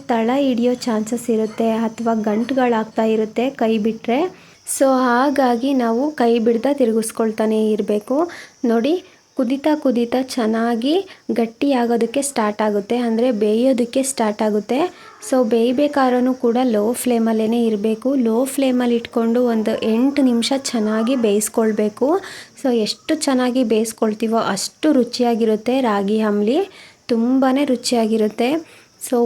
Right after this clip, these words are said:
ವಯಸ್ಸಾದವರಿಗೆ ಬೆಳಗ್ಗೆ ಎದ್ದು ಕೂಡ್ಲೇ ತಿಂಡಿ ಬದಲು ರಾಗಿ ಅಂಬಲಿನೇ ಕೊಟ್ಟರೆ ತುಂಬಾ ಒಳ್ಳೆಯದು ಆರೋಗ್ಯಕ್ಕೆ. So ನೋಡಿ, ಈ ರೀತಿ ಗಟ್ಟಿಗಾಗೋದಕ್ಕೆ ಸ್ಟಾರ್ಟ್ ಆಗಿದೆ. So ನಾನು ಚೆನ್ನಾಗಿ ಕುದಿಸ್ಕೊಂಡಿದ್ದೀನಿ. ನೋಡಿ,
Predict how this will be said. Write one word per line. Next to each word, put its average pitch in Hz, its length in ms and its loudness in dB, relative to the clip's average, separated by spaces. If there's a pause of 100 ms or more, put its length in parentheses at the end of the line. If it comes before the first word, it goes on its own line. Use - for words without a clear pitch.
ವಯಸ್ಸಾದವರಿಗೆ 247 840 2 (140)
ಬೆಳಗ್ಗೆ 220 380 0
ಎದ್ದು 196 360 0
ಕೂಡ್ಲೇ 233 440 2 (120)
ತಿಂಡಿ 240 380 2
ಬದಲು 233 260 0 (140)
ರಾಗಿ 214 260 0 (120)
ಅಂಬಲಿನೇ 220 440 2 (120)
ಕೊಟ್ಟರೆ 226 260 0 (140)
ತುಂಬಾ 240 360 2 (220)
ಒಳ್ಳೆಯದು 214 320 0 (160)
ಆರೋಗ್ಯಕ್ಕೆ. 214 580 0 (540)
So 247 100 0 (120)
ನೋಡಿ, 233 220 2 (640)
ಈ - 100 2
ರೀತಿ 226 200 0 (100)
ಗಟ್ಟಿಗಾಗೋದಕ್ಕೆ 226 840 0 (100)
ಸ್ಟಾರ್ಟ್ 196 400 -2
ಆಗಿದೆ. 208 360 0 (220)
So 240 100 -4 (220)
ನಾನು 220 200 0 (500)
ಚೆನ್ನಾಗಿ 240 560 2 (100)
ಕುದಿಸ್ಕೊಂಡಿದ್ದೀನಿ. 214 800 2
ನೋಡಿ, 214 140 2